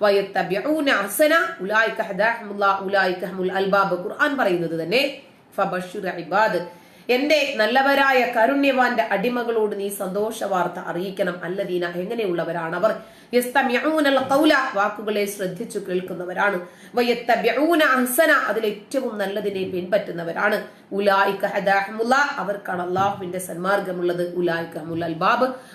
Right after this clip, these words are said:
അവർ തന്നെയാണ് ഉറ്റാലോചിക്കുന്നവർ. അപ്പൊ ഏതൊരു കാര്യം കേട്ടാലും അതിനെ സംബന്ധിച്ച് നന്നായി ആലോചിക്കണം, നന്നായിട്ട് ശ്രദ്ധിച്ചു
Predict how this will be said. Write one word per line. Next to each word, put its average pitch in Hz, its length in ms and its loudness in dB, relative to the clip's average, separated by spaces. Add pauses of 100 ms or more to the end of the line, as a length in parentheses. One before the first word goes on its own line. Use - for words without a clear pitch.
അവർ 180 180 -2
തന്നെയാണ് 165 540 -6
ഉറ്റാലോചിക്കുന്നവർ. 170 840 -6
അപ്പൊ 269 140 -4
ഏതൊരു 285 540 4
കാര്യം 196 440 0
കേട്ടാലും 170 560 -4 (340)
അതിനെ 202 260 -2
സംബന്ധിച്ച് 185 680 -2 (260)
നന്നായി 208 640 2
ആലോചിക്കണം, 240 1080 2 (160)
നന്നായിട്ട് 220 520 2
ശ്രദ്ധിച്ചു 226 600 -2